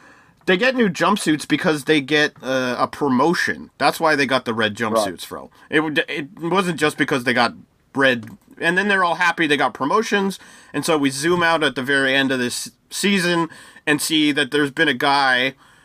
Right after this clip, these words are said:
Speaker 1: uh, watching them the whole time from some
Speaker 2: Watching
Speaker 1: little room
Speaker 2: whole
Speaker 1: with all
Speaker 2: time.
Speaker 1: these T Vs that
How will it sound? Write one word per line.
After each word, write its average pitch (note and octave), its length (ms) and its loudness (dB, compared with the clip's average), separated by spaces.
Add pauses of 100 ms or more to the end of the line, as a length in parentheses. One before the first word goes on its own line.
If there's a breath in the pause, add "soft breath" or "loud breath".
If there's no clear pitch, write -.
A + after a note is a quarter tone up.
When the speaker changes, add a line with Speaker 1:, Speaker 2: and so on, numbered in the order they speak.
(320 soft breath)
Speaker 1:
uh, C3+ 300 2
watching C#3+ 440 0
them B2+ 380 -2
the C#3 160 -2
whole D3+ 220 0
time D#3+ 420 0
from D3 200 0
some D#3 240 2
Speaker 2:
Watching C#3 140 0
Speaker 1:
little D3+ 220 0
room D3 480 2
Speaker 2:
whole A#2+ 140 -6 (120)
Speaker 1:
with D3+ 160 0
all D3+ 160 2
Speaker 2:
time. C#3 40 0
Speaker 1:
these C#3+ 160 0
T D3+ 200 0
Vs C#3 480 0
that C#3 300 0